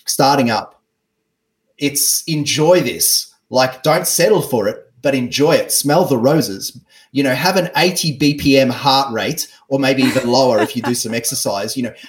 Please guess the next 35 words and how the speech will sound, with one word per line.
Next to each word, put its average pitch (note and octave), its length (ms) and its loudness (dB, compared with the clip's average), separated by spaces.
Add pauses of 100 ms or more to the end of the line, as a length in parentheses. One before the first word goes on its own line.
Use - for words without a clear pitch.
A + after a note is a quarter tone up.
have F3+ 200 2
a - 220 0 (140)
resting D#3+ 440 0
heart C#3+ 340 0
rate A#2+ 260 0 (240)
of A#2+ 140 -10
seventy F3+ 440 0
B C#3+ 220 2
P C3+ 140 -4
M A#2 160 -4
during B2 300 -6
the A2 80 -8
day G2+ 480 -4 (300)
while A#2 240 0
you're A#2 160 -4
doing A#2 280 -6
things. F#2+ 280 -14
But B2 100 -12
when B2+ 140 -4
you A2+ 80 -4
think E3+ 260 -4
about C#3 240 0
the B2+ 80 -8
f-, - 180 -14
future, B2+ 460 -4
let C#3 260 0
your C3 140 2
B B2 160 0
P A#2 220 -4
M G#2+ 80 -8
get G#2+ 160 0
up G#2 120 -6
a G#2 60 -10
little G2+ 220 -12
bit. E2+ 160 -18